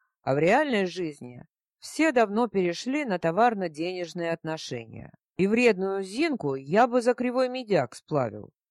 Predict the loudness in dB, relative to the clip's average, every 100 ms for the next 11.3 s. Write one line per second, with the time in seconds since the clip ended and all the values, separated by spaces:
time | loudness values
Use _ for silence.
0 | _ _ _ 0 0 -6 0 2 2 0
1 | -2 -2 -2 -2 -4 -2 2 2 2 -2
2 | -4 0 0 -2 -6 0 2 2 0 -4
3 | -4 -2 -2 0 -2 -2 -2 2 0 0
4 | -6 -8 -8 -4 -4 -4 -6 -8 _ _
5 | 0 0 2 4 4 4 2 0 -4 _
6 | _ _ _ 2 6 6 6 4 4 6
7 | 4 4 -2 6 10 10 8 2 -2 -2
8 | 0 0 0 0 4 6 6 4 0 4
9 | 4 4 6 6 4 2 4 6 6 4
10 | -2 -8 _ _ -4 0 6 6 4 0
11 | -2 -4